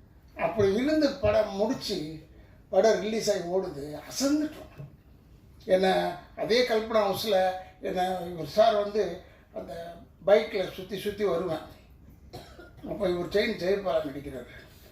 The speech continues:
அந்த வீட்டுல அவர் அவுட்டர் சின்ன கேட் இருக்கு, அதுல தான் இவர் இருப்பாரு. கதவு திறப்பாரு.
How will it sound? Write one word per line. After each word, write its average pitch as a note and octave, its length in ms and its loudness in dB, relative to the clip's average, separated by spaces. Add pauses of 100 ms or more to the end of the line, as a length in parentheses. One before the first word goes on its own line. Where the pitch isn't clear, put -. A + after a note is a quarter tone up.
(160)
அந்த D#3 220 -4
வீட்டுல A3+ 340 -2
அவர் F#3 280 2
அவுட்டர் G3+ 280 -2 (120)
சின்ன C4 260 -2
கேட் G3+ 240 2
இருக்கு, A#3 260 -4
அதுல F#3+ 260 -2
தான் G#3+ 220 -2
இவர் F#3 220 -4
இருப்பாரு. E3+ 300 -4 (2750)
கதவு A3+ 320 2
திறப்பாரு. - 400 -6